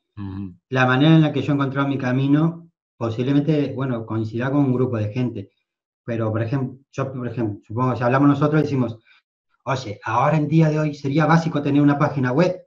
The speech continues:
Speaker 2: Sí. "¿Sería básico tener
Speaker 1: No, es
Speaker 2: unas
Speaker 1: que
Speaker 2: redes sociales?". Sí. Pero tengo a mi hermana,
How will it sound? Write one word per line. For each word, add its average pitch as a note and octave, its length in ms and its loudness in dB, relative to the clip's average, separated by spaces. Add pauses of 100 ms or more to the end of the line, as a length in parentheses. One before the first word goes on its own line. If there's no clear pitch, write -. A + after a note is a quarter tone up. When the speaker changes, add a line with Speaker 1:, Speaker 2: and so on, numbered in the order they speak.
(240)
Speaker 2:
Sí. C3+ 520 -2 (360)
"¿Sería D#3 880 2
básico D#3 320 0
tener D3+ 220 2
Speaker 1:
No, C3+ 260 2
es C#3+ 140 4
Speaker 2:
unas C#3+ 120 2
Speaker 1:
que D3+ 60 2
Speaker 2:
redes D#3 160 4
sociales?". E3+ 640 2 (100)
Sí. - 420 0 (200)
Pero C#3 200 -4
tengo E3 220 8
a - 20 4
mi F#3 140 2
hermana, F3 640 6